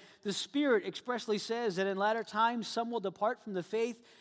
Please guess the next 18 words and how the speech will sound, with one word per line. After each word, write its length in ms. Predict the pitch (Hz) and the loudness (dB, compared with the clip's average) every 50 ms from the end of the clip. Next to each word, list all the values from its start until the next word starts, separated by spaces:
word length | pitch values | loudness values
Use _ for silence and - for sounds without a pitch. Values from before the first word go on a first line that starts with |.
| - _ | -20 _
by 200 | - 160 208 214 | 4 6 6 8
devoting 420 | 208 208 180 185 220 240 262 277 262 | 6 4 4 4 4 2 2 0 0
themselves 540 | 262 247 190 - 220 233 233 233 202 170 - | -2 -2 -2 -2 0 0 0 0 0 -4 -6
to 100 | 190 175 | -8 -8
deceitful 680 | 156 165 160 - - - 233 254 247 240 - - 185 | -6 -6 -6 -4 -4 -4 -4 -6 -6 -8 -10 -10 -10
spirits 520 | - - - - - 247 254 254 254 - - 233 | -8 -10 -10 -12 -12 -10 -10 -10 -10 -10 -10 -8
and 220 | 196 170 165 156 | -6 -6 -6 -8
teachings 500 | - - 247 254 - - 269 247 226 165 - - | -8 -8 -8 -6 -6 -6 -6 -6 -6 -8 -6 -2
of 340 | 202 202 214 214 208 180 170 - 156 135 | 2 2 2 2 0 -6 -12 -16 -10 -8
demons." 800 | 156 175 180 170 160 147 123 113 107 107 - - - - - - _ _ _ _ _ _ _ _ _ _ _ _ _ _ _ _ _ _ - | -6 -4 -4 -4 -6 -6 -8 -10 -14 -16 -14 -12 -12 -12 -14 -16 _ _ _ _ _ _ _ _ _ _ _ _ _ _ _ _ _ _ -4
There 180 | 135 185 233 | -2 -2 0
are 200 | 240 233 220 214 | 2 2 2 2
many 500 | 202 190 196 226 247 247 262 262 262 247 - _ _ _ | 2 0 0 0 0 0 0 0 -2 -4 -6 _ _ _
false 840 | - - - - - 247 262 254 214 180 175 190 175 - - - - _ _ _ | -20 -20 -18 0 4 6 8 8 8 6 2 0 -4 -6 -10 -12 -14 _ _ _
teachers. 800 | - - 262 262 185 - - 131 110 - _ - - - - - - _ _ _ _ _ _ _ _ _ _ _ _ _ _ _ _ _ _ _ _ _ _ _ _ _ _ _ _ _ _ _ _ _ _ - - 139 | -6 -2 -2 -2 -2 -4 -10 -14 -16 -20 _ -16 -16 -14 -14 -16 -18 _ _ _ _ _ _ _ _ _ _ _ _ _ _ _ _ _ _ _ _ _ _ _ _ _ _ _ _ _ _ _ _ _ _ -18 0 4
That 160 | 190 208 208 | 4 6 6
are 100 | 208 185 | 4 0
teaching 580 | - - 240 269 220 - - 226 220 202 190 | -2 -4 -4 -4 -2 -2 -4 -4 -4 -4 -6